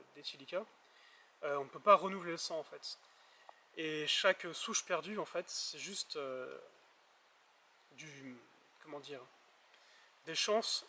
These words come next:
euh, de conserver des populations saines sur l'ensemble en fait des populations captives. Alors c'est un, pour l'hybridation, c'est quand même un débat qui est plus ou moins, plus ou moins houleux,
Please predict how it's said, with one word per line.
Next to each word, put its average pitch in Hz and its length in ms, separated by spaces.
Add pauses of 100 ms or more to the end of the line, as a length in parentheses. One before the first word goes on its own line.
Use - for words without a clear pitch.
(120)
euh, 147 240 (100)
de - 80
conserver 180 340
des 156 80
populations 156 520
saines 190 280
sur - 200
l'ensemble 160 400
en 151 40
fait - 320
des - 60
populations 156 400
captives. - 360 (2250)
Alors 160 260
c'est - 200
un, 151 460 (380)
pour - 100
l'hybridation, 175 480
c'est 180 140
quand 170 140
même 165 140
un 151 40
débat 151 300
qui - 180
est - 40
plus - 260
ou 147 40
moins, 131 480 (100)
plus 156 160
ou 160 40
moins 147 220
houleux, 185 280